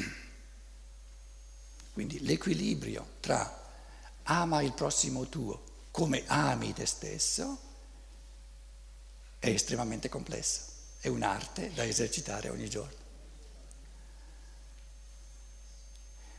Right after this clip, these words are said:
Mo sono io a ricattare lui,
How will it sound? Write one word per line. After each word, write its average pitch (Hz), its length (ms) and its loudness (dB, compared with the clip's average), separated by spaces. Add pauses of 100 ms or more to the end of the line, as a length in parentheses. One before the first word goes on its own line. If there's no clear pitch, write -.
(260)
Mo 160 540 12
sono 175 360 12
io 160 240 12
a - 20 12
ricattare 151 480 10
lui, 269 320 12